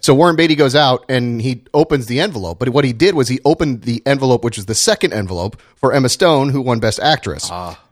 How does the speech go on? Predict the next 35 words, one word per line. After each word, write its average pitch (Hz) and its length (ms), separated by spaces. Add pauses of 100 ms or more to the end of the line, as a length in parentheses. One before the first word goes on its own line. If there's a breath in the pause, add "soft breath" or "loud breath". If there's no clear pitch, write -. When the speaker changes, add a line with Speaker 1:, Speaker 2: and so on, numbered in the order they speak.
Speaker 1:
And - 100
she 147 140
won 147 260
for 139 180
La 156 220
La 107 140
Land. - 440
So - 160
when 127 120
Speaker 2:
Yes. 185 100
Speaker 1:
he 196 60
opens 175 300
that 143 140
up, 165 240
and 117 120
he 131 180
kind 156 240
of 127 100
was 120 220
weird, 131 340
and 110 100
I 101 100
thought 127 180
he 131 60
was, 104 120
like, 82 120
drunk 120 280
or 95 80
something. - 180
He 104 60
might 95 160
have 73 60
been. 78 160
But, 113 160 (300 loud breath)
um, 127 260